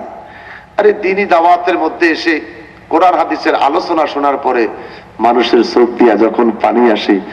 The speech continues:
তখনই কবরবাসী শান্তি পাবে। কথা বলেন ঠিক কিনা? সবচাইতে উত্তম হলো,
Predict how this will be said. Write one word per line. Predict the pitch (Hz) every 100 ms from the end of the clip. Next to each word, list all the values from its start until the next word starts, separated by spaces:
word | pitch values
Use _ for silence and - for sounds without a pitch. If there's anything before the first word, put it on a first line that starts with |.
| - -
তখনই | 131 - 139 120
কবরবাসী | 120 113 110 107 -
শান্তি | 101 104 98 110
পাবে। | - - - - - - 466 440 - - 587 622 - - -
কথা | 139 143
বলেন | 131 123 113
ঠিক | 135 139
কিনা? | 135 147 214 - - 403 415 -
সবচাইতে | - 294 311 - 320 320 320
উত্তম | 320 - - 381 320
হলো, | 330 311 - -